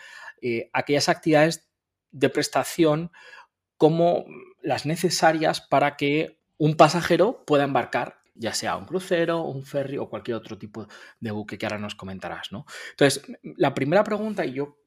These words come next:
te, te quería hacer y quería que nos contases es,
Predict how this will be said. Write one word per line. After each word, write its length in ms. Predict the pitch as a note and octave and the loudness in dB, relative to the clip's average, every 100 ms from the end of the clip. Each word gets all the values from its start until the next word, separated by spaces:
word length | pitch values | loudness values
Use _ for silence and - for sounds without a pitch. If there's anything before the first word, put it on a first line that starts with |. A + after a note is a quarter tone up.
| _ - | _ -20
te, 100 | - | -12
te 180 | - A#2 | -10 -6
quería 220 | B2 D3 | -6 -6
hacer 260 | - F3 | -4 -4
y 40 | D3+ | -4
quería 180 | A#2+ A#2+ | -6 -6
que 80 | |
nos 120 | D3+ - | -10 -8
contases 640 | D3 C#3 D3+ - C#3+ D#3 | -6 -2 -2 -2 -2 -2
es, 180 | D3+ | -2